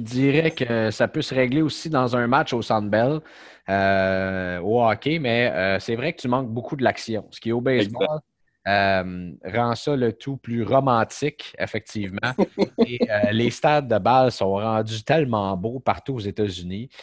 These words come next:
Speaker 1: Euh, puis même probablement ailleurs dans le monde également, là, en, en Amérique centrale et en Amérique du Sud. Mais, euh, la majorité, euh, de, de, de ceux que j'ai faits sont aux États-Unis, que, en soi, juste s'asseoir dans le stade, ça vaut la peine, tu sais.
Speaker 2: Non, non, c'est une expérience.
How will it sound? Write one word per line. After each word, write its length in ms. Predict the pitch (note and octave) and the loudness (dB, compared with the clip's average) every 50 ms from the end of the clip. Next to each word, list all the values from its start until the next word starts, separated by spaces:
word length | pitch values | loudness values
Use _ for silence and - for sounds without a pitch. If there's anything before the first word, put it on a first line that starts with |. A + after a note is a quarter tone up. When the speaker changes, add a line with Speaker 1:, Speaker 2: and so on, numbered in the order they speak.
| - - - - _ - | -20 -20 -20 -20 _ -4
Speaker 1:
Euh, 260 | F2+ F2 F2 F2 F2 E2+ E2+ E2+ E2+ E2+ E2+ E2+ E2+ E2 D#2 - _ | -2 0 0 0 -2 -2 -4 -6 -8 -10 -10 -10 -12 -12 -16 -18 _
puis 120 | - G2 F#2+ | -10 -8 -4
même 320 | G2+ A2+ B2 B2 A2+ G2+ | -2 -2 -2 -2 -4 -6
probablement 640 | - G#2 G#2+ G#2+ A2+ A2 G#2+ G#2+ G#2 A2+ B2 B2+ A#2 | -4 -2 2 4 4 4 4 2 0 0 0 0 2
ailleurs 360 | G#2+ G#2+ G#2+ A2 A#2+ B2+ B2+ | 2 2 2 4 4 4 4
dans 100 | A#2 G#2 | 2 2
le 60 | G#2 G#2 | 0 0
monde 260 | A2 A#2 C3 C3+ B2 | -2 -4 -4 -2 -4
également, 460 | A2+ G2+ G#2 F#2+ F#2+ G2+ A#2+ C#3 C#3 | 0 0 2 2 0 0 -4 -4 -4
là, 240 | B2+ A#2 G#2+ G2+ G2 | -4 -4 -4 -4 -4
en, 180 | G2 D#2+ G2 | -2 -2 -2
en 40 | G2+ | 0
Amérique 320 | G#2 G#2 A2 A2 G#2+ A2+ - | 0 0 0 -2 -2 -4 -4
centrale 460 | - A2 G2+ F#2+ - A2+ B2+ C3 B2 | -4 -4 -4 -2 0 0 0 0 0
et 40 | G#2+ | -2
en 80 | G2+ | -2
Amérique 380 | G2+ G2+ G2+ G2+ G2+ G#2 G2+ F2+ | -4 -4 -4 -4 -4 -4 -6 -8
du 80 | - | -12
Sud. 280 | - - A2+ A#2+ B2+ B2+ - - - - - - - _ | -12 -8 -6 -6 -6 -6 -10 -18 -20 -20 -20 -20 -20 _
Mais, 220 | - F2 F2+ F2+ F2 | -6 -2 -2 0 0
euh, 200 | F2 F2 F2 F2 | -2 -2 -2 0
la 140 | F#2 G2 G2 | 0 0 0
majorité, 640 | G2+ G2+ G2+ A2+ G#2+ G#2 - B2 C3 C3 B2+ A2+ G2+ | 0 -2 -2 -2 -4 -4 -4 -2 0 0 0 0 0
euh, 100 | F#2+ F#2+ | -2 -2
de, 220 | F2+ G2 F#2+ F#2+ | -4 -4 -6 -6
de, 160 | F2 F2 F#2+ | -6 -8 -12
de 160 | F2 E2 F#2+ G2 | -8 -6 -6 -6
ceux 160 | - - B2 | -6 -6 -8
que 60 | A2 | -6
j'ai 180 | G2+ G#2 G2 F#2 | -4 -6 -6 -4
faits 160 | - B2 B2 | -4 -6 -4
sont 200 | - G#2+ G2 - | -4 -6 -6 -6
aux 80 | G#2 G2+ | -8 -6
États-Unis, 580 | F#2 F#2+ F2+ - F#2+ E2+ D#2 D#2+ F#2 A2 B2 | -6 -6 -4 -4 -6 -6 -6 -8 -8 -8 -8
que, 260 | A#2+ - G2 F2 D#2 - _ _ _ | -6 -4 -4 -4 -4 -6 _ _ _
en 180 | - A#2 A#2+ A2+ | -2 -2 -2 -2
soi, 240 | - - C#3 D3 C#3+ | -2 -2 -2 0 0
juste 240 | A2+ A2+ D#3+ - - | 0 0 -2 -2 0
s'asseoir 360 | - A2+ G2 - A#2+ B2+ C3+ | 0 0 0 0 -2 -2 -2
dans 100 | B2 G#2 | -2 -2
le 60 | F#2 | -4
stade, 400 | - - - A2 A2+ A#2 A#2+ A2 F2 - _ _ _ _ _ _ _ _ _ _ _ _ _ | -6 -2 0 2 2 2 0 -2 -8 -14 _ _ _ _ _ _ _ _ _ _ _ _ _
ça 200 | - - - A#2 | -8 2 2 4
vaut 140 | A2 A2 A2+ | 4 4 2
la 140 | G#2+ F#2 D#2+ | 2 2 0
peine, 200 | - F2+ E2+ - - _ | 0 -4 -6 -6 -10 _
tu 80 | - G2 | -8 -8
sais. 160 | G#2 A2+ A#2 - _ _ - - | -8 -8 -10 -14 _ _ -2 2
Speaker 2:
Non, 60 | A#2+ A2+ | 4 4
non, 80 | G#2 | 4
c'est 140 | - - - | 4 2 0
une 60 | G#2 | 0
expérience. 640 | G2 F#2 - - E2+ E2 E2 E2 E2 D#2+ - - | 0 2 2 2 2 2 2 0 -2 -8 -12 -14